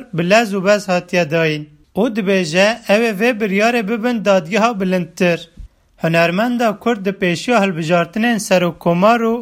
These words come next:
hilbijartinên giştiyên Heziranê yên Tirkiye li ser otobüsekê kampanya Partiya Demokratîk a Gelan li Edirne hatibû desteserkirin.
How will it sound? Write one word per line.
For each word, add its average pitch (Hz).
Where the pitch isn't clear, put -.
hilbijartinên 175
giştiyên 202
Heziranê 180
yên 165
Tirkiye 190
li 170
ser 240
otobüsekê 220
kampanya 202
Partiya 180
Demokratîk 180
a 226
Gelan 170
li 190
Edirne 190
hatibû 196
desteserkirin. 170